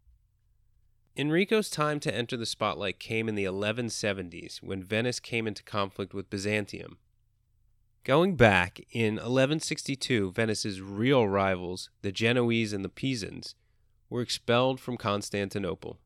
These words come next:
It may have had to do with alliances and conflict with Byzantium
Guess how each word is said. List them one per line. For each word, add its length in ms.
It 120
may 280
have 140
had 200
to 100
do 120
with 120
alliances 640
and 140
conflict 560
with 180
Byzantium 840